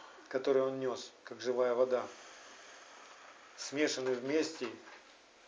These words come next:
И вот что является средством для очищения нашего сердца, да? Слово. Помните, как он и в Иоанна, а, пятнадцать,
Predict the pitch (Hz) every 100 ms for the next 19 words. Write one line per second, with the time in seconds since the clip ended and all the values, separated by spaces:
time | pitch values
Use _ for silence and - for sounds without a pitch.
0 | - - - - 139 131 113 143 214 214
1 | - - 156 151 147 180 160 - 135 -
2 | - - - - - - - 160 196 -
3 | 139 127 127 127 117 110 - - - 156
4 | - 185 151 135 131 - 135 135 170 143
5 | - 107 131 180 - - - - - -
6 | - - - - - - - - 214 202
7 | 120 - - - - - - - - -
8 | - - - - - - - 214 165 156
9 | 143 127 131 123 123 123 - - - 117
10 | 139 156 170 147 120 - - - - -
11 | - - - - - - 120 113 107 107
12 | - - - 123 - 160 180 -